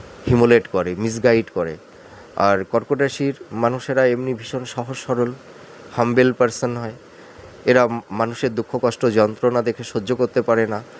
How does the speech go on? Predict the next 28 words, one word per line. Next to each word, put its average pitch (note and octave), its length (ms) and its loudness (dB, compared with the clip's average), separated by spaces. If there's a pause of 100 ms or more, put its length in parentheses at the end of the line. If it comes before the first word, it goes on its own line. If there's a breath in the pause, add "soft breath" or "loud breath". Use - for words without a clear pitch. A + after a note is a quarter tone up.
(200 loud breath)
মানুষকে A#2+ 440 0
আগ G#2+ 240 0
বাড়িয়ে A#2 320 0
হেল্প G#2 320 -4 (520)
করতে A#2+ 320 2
যায়। G#2 220 2 (680 loud breath)
যার B2+ 240 2
কারণে C3+ 420 2 (160)
কর্কট A#2+ 320 0
রাশির B2+ 240 -2
মানুষের A#2+ 420 -4
সেই B2 240 -4
দুর্বলতার A2+ 500 0
সুযোগগুলো A2+ 560 -2
নিয়ে A#2+ 220 0
মানুষ G2+ 460 -4
এদের G2+ 220 4
সঙ্গে G#2+ 380 0 (500 loud breath)
প্রতারণা A2+ 460 4
করে, G#2+ 240 -2
বিশ্বাসঘাতকতা A2 840 -6
করে। G2+ 240 -4 (300 loud breath)
কিন্তু C#3 220 2
আমি C#3 160 2
একটা C3 240 -2
কথা C#3 180 -2
বলতে A#2 280 0
পারি, F2+ 240 -2